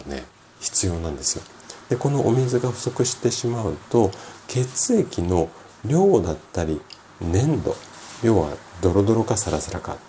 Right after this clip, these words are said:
ていうところ、このあたりも低下してしまうんです。量が少なくなるし、ドロドロになっちゃう。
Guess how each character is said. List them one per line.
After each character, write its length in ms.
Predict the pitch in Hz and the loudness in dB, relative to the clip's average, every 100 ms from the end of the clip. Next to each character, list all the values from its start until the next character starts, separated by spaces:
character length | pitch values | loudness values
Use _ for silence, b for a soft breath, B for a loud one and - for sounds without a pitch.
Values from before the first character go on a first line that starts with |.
| - | -2
て 60 | |
い 80 | - | -2
う 60 | - | -2
と 80 | |
こ 140 | - - | -10 -14
ろ、 40 | B B B | B B B
こ 140 | - 160 | -4 0
の 120 | 180 | 0
あ 60 | 175 | 0
た 140 | 117 | -2
り 80 | 82 | 0
も 240 | 78 78 - B B - | 2 2 0 B B -4
低 180 | 101 101 | 0 0
下 160 | 107 | 0
し 80 | 98 | -2
て 80 | 92 | -2
し 120 | - | -2
ま 60 | 82 | -4
う 40 | |
ん 20 | |
で 60 | 71 | -6
す。 60 | - - | -12 -2
量 220 | 104 117 | 4 4
が 140 | 90 78 | 4 2
少 180 | - 92 | -2 -2
な 140 | 90 | 0
く 100 | 80 | 0
な 140 | 78 | -2
る 100 | 73 | -4
し、 240 | 71 - 82 B B - | -2 0 0 B B 0
ド 100 | 95 | 2
ロ 100 | 95 | 2
ド 120 | 101 | 2
ロ 80 | 95 | 0
に 180 | 90 80 | 0 0
な 120 | 78 | -2
っ 0 | |
ち 180 | - | -4
ゃ 40 | |
う。 20 | - | -10